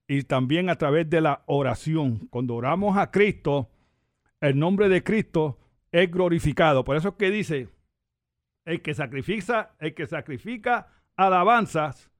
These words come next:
me honra". ¿Ven? Y eso es, eh, las alabanzas y, y, y la gloria que le damos, eh, a Jesucristo. ¿Ok? Y cuando nosotros tenemos un tiempo aparte de orar,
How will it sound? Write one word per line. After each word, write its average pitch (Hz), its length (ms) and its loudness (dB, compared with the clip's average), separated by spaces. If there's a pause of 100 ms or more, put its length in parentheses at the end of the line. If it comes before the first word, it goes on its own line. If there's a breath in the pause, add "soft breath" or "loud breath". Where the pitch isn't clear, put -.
(580)
me 156 240 0
honra". 143 500 0 (440)
¿Ven? 165 280 -10 (220)
Y 131 80 -6
eso 175 260 0
es, 160 280 -2 (1200)
eh, 117 320 -10 (280)
las 120 180 -10
alabanzas 135 600 -2
y, 117 300 -4 (380)
y, 131 140 -10 (760)
y 143 120 -6
la 131 140 -2
gloria 175 340 0
que 156 120 0
le 147 80 2
damos, 151 460 0 (280)
eh, 135 400 -2
a 139 140 0
Jesucristo. 123 800 -6 (160)
¿Ok? 123 200 -16 (720 soft breath)
Y 123 440 -10 (1080)
cuando 147 300 -2
nosotros 180 400 -2
tenemos 202 340 2
un 185 180 0
tiempo 180 440 0
aparte 156 540 0
de 143 100 -2
orar, 135 320 0